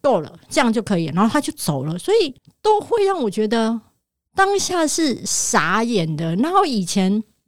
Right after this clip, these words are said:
跑灾难新闻的时候，比如说八八风灾的时候，那八八风灾其实在小林村那时候其实是很多人是过世的，然后等于是政治人物在那个风灾过之后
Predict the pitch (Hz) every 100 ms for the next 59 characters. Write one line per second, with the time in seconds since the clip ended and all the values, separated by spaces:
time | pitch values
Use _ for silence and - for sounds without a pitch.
0 | _ _ - 202 196 311 330 294 247 262
1 | 269 175 156 165 - 160 165 208 165 -
2 | 175 165 190 - 202 196 190 190 190 185
3 | 190 175 170 156 160 156 - - - 170
4 | - - _ - - - - 339 - _
5 | _ _ _ _ 339 370 330 330 320 320
6 | 233 233 254 196 156 175 214 214 208 185
7 | 185 - 175 175 208 185 165 165 160 156
8 | 170 170 156 160 - 170 156 151 - 170
9 | 165 - 165 143 123 135 143 180 214 196
10 | 208 190 214 214 240 220 214 190 190 196
11 | 208 180 185 175 165 165 240 254 262 254
12 | 220 175 180 202